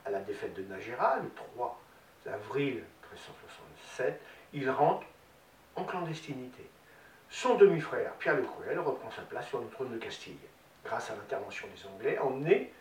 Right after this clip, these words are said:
par le prince noir. Henri fuit le champ de bataille et part se réfugier, dans un premier temps en Aragon avec sa femme et ses enfants. Puis, il se rend en France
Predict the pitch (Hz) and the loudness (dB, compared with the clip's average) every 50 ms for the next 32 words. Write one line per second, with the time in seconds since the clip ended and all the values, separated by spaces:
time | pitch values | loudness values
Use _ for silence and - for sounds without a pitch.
0 | - - - - - - - - - - 220 226 247 254 262 - 214 208 - - | -20 -20 -20 -20 -20 -20 -20 -20 -2 0 0 2 2 0 -2 -4 -6 -6 -8 -8
1 | - 135 131 131 131 - - - - - - - - - - - - - - - | -10 -12 -12 -12 -14 -16 -20 -20 -20 -20 -20 -20 -20 -20 -20 -20 -20 -20 -20 -20
2 | - - - - - - - - - - - - 185 196 202 214 208 170 - - | -20 -20 -20 -20 -20 -20 -20 -20 -20 -16 4 8 8 8 10 8 4 2 0 -2
3 | - 202 208 196 175 147 - - - - - - - - - 117 117 110 110 - | -4 -2 0 0 0 -2 -4 -10 -20 -20 -14 -10 -10 -8 -6 -6 -2 -2 -2 -2
4 | - 127 135 - 254 262 - - - - - - - 247 254 - 220 190 - - | 2 2 4 4 4 2 -2 -8 -12 -20 -6 -2 0 2 8 10 10 10 10 8
5 | - - 170 147 131 - - 143 120 - 127 139 151 202 240 240 - - - - | 2 -2 -2 -2 -4 -4 -6 -8 -6 -6 -2 0 2 2 2 2 -2 -8 -12 -16
6 | - - - - - 180 208 233 233 226 - - - 170 165 160 156 - 151 135 | -18 -20 -20 -2 6 8 10 10 10 8 6 6 4 2 2 0 0 0 0 0
7 | 131 131 131 113 117 120 120 120 127 131 127 120 - - - - - - - - | 2 2 2 2 2 0 0 2 2 2 2 2 0 -6 -6 -6 -6 -8 -8 -8
8 | 120 - - - 127 113 107 104 - - - - - - - - - - - - | -10 -8 -4 -4 -4 -4 -4 -6 -10 -16 -20 -20 -16 -14 -10 -8 -6 -6 -8 -10
9 | - - - - - - - - - - - - - - - 247 254 233 262 262 | -14 -14 -16 -18 -18 -20 -20 -20 -20 -20 -20 -20 -18 -10 -4 -2 0 0 0 -2
10 | - - - - - - - - 233 233 - - - 240 226 196 - 170 - - | -6 -12 -18 -20 -20 -18 -10 -6 -6 -4 -4 0 8 10 12 12 12 10 8 6
11 | - - - - - - - - - - - | 4 2 2 2 2 0 -2 -2 -2 -2 -2